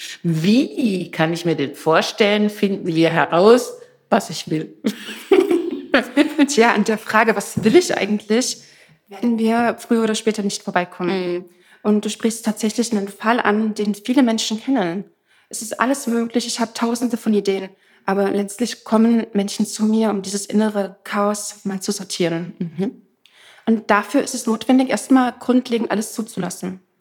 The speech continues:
Speaker 1: Mhm.
Speaker 2: Erstmal alles raushauen damit. Es gibt in dem Moment nichts, was verboten ist, was falsch wäre.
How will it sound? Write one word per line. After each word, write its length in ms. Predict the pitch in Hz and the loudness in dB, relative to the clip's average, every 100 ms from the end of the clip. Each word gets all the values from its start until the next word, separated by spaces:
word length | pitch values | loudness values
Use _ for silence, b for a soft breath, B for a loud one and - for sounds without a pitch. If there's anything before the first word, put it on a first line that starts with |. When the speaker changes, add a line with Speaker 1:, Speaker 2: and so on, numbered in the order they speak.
| _ - | _ 0
Speaker 1:
Mhm. 320 | 190 175 214 - _ _ _ _ b b b b | 2 2 -6 -12 _ _ _ _ b b b b
Speaker 2:
Erstmal 520 | - 254 - 269 254 - - | -4 -4 2 2 2 -2 -2
alles 360 | 233 254 262 - | 2 2 0 -2
raushauen 440 | 226 233 220 214 | -4 -2 -2 0
damit. 400 | 196 196 190 185 - b b | 0 0 -4 -8 -18 b b
Es 160 | - - | -8 -2
gibt 200 | 254 254 | 0 2
in 100 | 226 | 2
dem 140 | 240 | 2
Moment 400 | 233 220 220 - | 2 0 -2 -4
nichts, 300 | 226 - - | -4 -4 -8
was 160 | 208 - | -8 -8
verboten 540 | 214 - 226 233 214 | -14 -16 -14 -4 -2
ist, 200 | 202 - | -2 -4
was 120 | 220 - | -8 -2
falsch 340 | 226 214 - | -2 -2 -2
wäre. 400 | 180 185 170 180 | -2 -2 -2 -6